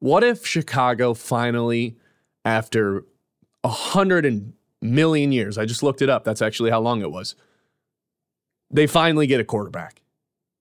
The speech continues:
It's not Justin Fields. Justin Fields is not the answer at quarterback.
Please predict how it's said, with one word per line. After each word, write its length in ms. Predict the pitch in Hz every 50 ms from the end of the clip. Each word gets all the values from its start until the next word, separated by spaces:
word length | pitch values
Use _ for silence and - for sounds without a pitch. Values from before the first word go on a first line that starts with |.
| _ _ _ _ _ _ _
It's 80 | - -
not 180 | 170 175 175 147
Justin 340 | 127 135 123 113 - 104
Fields. 440 | - - 82 87 - - - - - _ _ _ _
Justin 320 | - 185 185 180 - 175
Fields 260 | - 160 151 139 117
is 80 | 117 110
not 200 | 120 113 110 104
the 120 | 117 107
answer 280 | 104 90 95 - 95 -
at 80 | - -
quarterback. 500 | - 98 92 92 - - - - -